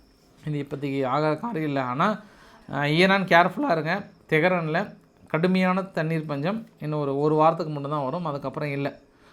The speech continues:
தண்ணீர் பஞ்சம் வந்து உள்நாட்டுக்குள்ள அடுத்தடுத்து பெரிய இஷ்யூவா மாறுச்சு அப்படின்னா உங்களால சமாளிக்க முடியாம போயிடும். அது வேறு விதமா திரும்புவதற்கும் வாய்ப்புகள் இருக்கு. So, ஏற்கனவே இஸ்ரேல் தரப்புல என்ன சொன்னாங்கன்னா,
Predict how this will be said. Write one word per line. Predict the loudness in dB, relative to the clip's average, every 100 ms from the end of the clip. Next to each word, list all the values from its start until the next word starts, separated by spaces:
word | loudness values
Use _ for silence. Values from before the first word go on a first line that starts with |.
| _ -6
தண்ணீர் | -2 2 2 0
பஞ்சம் | -2 0 0
வந்து | 0 0 2 4 2 0
உள்நாட்டுக்குள்ள | -2 2 2 0 -2 -2
அடுத்தடுத்து | 0 2 2 0 -4 -4 -4 -2
பெரிய | -2 -2 -2
இஷ்யூவா | -2 -2 -2
மாறுச்சு | 0 0 0 -4
அப்படின்னா | -4 -4 -2 -2 -2 -8
உங்களால | -8 -4 -2
சமாளிக்க | -2 -4 -2 0 0 -4
முடியாம | -4 -4 -4 -6 -6
போயிடும். | -4 -4 -4 -8 -18 -20 _ -4
அது | 0 0
வேறு | 2 6 8 8
விதமா | 6 4 2
திரும்புவதற்கும் | 0 -2 0 0 0 0
வாய்ப்புகள் | 2 2 0 -4
இருக்கு. | -2 -2 -4 -2
So, | 2 2 2 -2 -8
ஏற்கனவே | 0 2 2 -2 0 -2
இஸ்ரேல் | 0 0 0
தரப்புல | -4 -4
என்ன | -2 -2
சொன்னாங்கன்னா, | -4 -4 -2 0 -2 -2